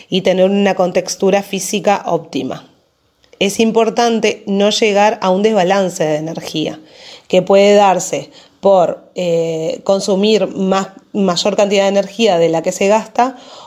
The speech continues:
o consumir menor cantidad de energía de la que se gasta. ¿Qué pasa cuando hay un de-, desbalance en lo que necesita nuestro organismo? Seguramente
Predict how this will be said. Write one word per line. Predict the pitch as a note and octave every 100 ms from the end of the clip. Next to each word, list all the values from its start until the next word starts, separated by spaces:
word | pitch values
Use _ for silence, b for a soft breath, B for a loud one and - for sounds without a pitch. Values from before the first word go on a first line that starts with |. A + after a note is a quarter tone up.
| -
o | F#3+
consumir | G#3 G#3+ G#3+ G3+ A#3 A#3+
menor | G3 F3+ G3
cantidad | D4 D4+ G#3 G3
de |
energía | G#3 G3+ G#3 G3+ G3 G3
de | E3+ E3
la | D#3+
que | -
se | -
gasta. | - - - - _ B B B -
¿Qué | F#3+
pasa | A3 A3+ F#3+
cuando | F3+ F3+
hay | G3
un | G3
de-, | F#3 E3+
desbalance | F3+ F3+ E3+ G3+ A#3 A#3 F#3+ - -
en | F#3+ F3
lo | F3
que | F3
necesita | E3 E3+ F3 F#3
nuestro | F3 F3
organismo? | E3+ D#3+ G#3 G#3+ A3+ F3+ - -
Seguramente | - E3+ F#3 G3+ G3+ G#3 G#3+ A3+ A#3